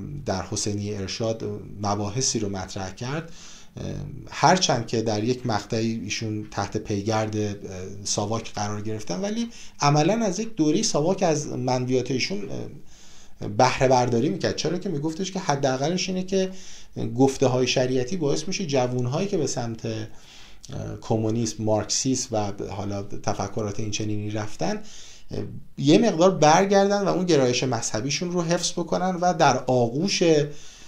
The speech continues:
حزب توده و به هر حال کمونیسم جهانی قرار نگیرن.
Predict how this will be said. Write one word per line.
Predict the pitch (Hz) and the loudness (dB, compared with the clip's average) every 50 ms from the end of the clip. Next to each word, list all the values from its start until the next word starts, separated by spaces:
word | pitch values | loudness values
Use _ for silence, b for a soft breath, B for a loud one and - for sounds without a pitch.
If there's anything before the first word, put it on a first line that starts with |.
| B B B 107 104 101 98 98 98 - 98 101 98 92 98 | B B B -4 -2 0 0 -2 -2 -4 -4 -6 -8 -4 0
حزب | 120 123 120 117 123 | 0 2 2 4 2
توده | 120 - - - 117 117 113 131 139 151 | 2 2 2 0 2 4 8 8 8 8
و | 156 151 135 131 123 117 | 8 8 6 6 6 4
به | 110 110 104 | 2 0 -2
هر | 104 104 | -2 0
حال | 110 107 104 | 0 -2 -2
کمونیسم | 98 - 117 110 110 110 113 113 110 - - 113 | -4 -4 -4 -4 -2 -2 -2 -2 -4 -4 -4 -2
جهانی | 110 110 110 101 104 101 98 98 104 117 131 | -2 0 0 0 -2 -4 -4 -4 -4 -4 -2
قرار | - 113 98 95 101 104 107 107 113 110 | -2 -2 -2 -2 -2 -4 -4 -4 -4 -4
نگیرن. | 98 85 - 92 - - | -4 -6 -8 -10 -10 -10